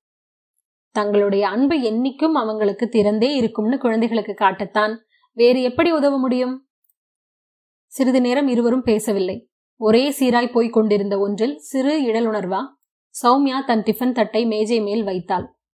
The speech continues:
வற்றல் இன்னும் மீதம் இருந்தது. சவிதா கனநேரம் அமைதி இழந்தாள். பிறகு கையை நீட்டி தங்கையின் கையை மெல்ல பற்றி அமுக்கினாள். "இதை பற்றி கவலைப்படாதே சௌமி, அடிபட்டுக்காமல் யாரும் வளர முடியாது.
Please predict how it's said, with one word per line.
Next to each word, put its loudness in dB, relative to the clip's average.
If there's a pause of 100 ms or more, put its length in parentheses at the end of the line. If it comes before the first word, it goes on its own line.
(120)
வற்றல் 2
இன்னும் -2
மீதம் -2
இருந்தது. -4 (220)
சவிதா 2
கனநேரம் -2
அமைதி 0
இழந்தாள். -4 (400)
பிறகு 2
கையை 0
நீட்டி -2
தங்கையின் 0
கையை 0
மெல்ல 0
பற்றி 0
அமுக்கினாள். -6 (500)
"இதை 4
பற்றி -2
கவலைப்படாதே 0
சௌமி, -6 (600)
அடிபட்டுக்காமல் 2
யாரும் 0
வளர 0
முடியாது. -2